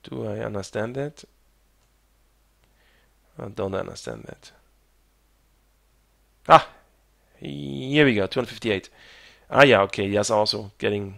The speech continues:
experience stuff, maybe three hundred thousand. Okay, anyways, twenty-one million. I think we can make twenty-five million in two weeks.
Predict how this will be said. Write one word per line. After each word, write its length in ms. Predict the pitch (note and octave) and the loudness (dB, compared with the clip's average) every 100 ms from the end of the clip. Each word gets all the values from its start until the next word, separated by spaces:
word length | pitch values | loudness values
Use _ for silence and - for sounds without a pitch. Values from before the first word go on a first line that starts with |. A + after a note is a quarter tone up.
| A2 | -18
experience 380 | - - A#2+ - | -12 -8 -8 -2
stuff, 220 | A#2 - | -2 -2
maybe 360 | G#2+ G#2 G2 - _ _ _ _ _ _ _ _ _ _ _ _ _ _ _ _ _ | -4 -6 -8 -14 _ _ _ _ _ _ _ _ _ _ _ _ _ _ _ _ _
three 140 | - | -12
hundred 120 | G#2 - | -12 -8
thousand. 380 | E2 - G#2 - | -10 -10 -12 -12
Okay, 200 | G2 - | -8 -6
anyways, 300 | G#2 F2+ - - - _ | -6 -8 -12 -20 -20 _
twenty-one 420 | - C#3 B2 A#2 | -4 -2 2 2
million. 260 | A2+ B2 B2 | 2 0 2
I 60 | A2+ | 0
think 160 | C#3+ | 0
we 80 | B2 | -6
can 220 | A#2 A2+ | -4 -2
make 280 | A2 G#2+ - - - | -2 -2 -8 -20 -8
twenty-five 580 | A#2 A2+ G#2+ - G#2+ A2 | -6 -4 -6 -2 -2 -2
million 260 | A2+ G#2+ | -4 -4
in 300 | G#2 G2+ F#2+ - - - - - - _ _ - | -6 -8 -8 -16 -20 -20 -20 -20 -20 _ _ -8
two 140 | C#3+ | -4
weeks. 540 | C#3+ F#3+ - - - | -2 -4 -8 -16 -16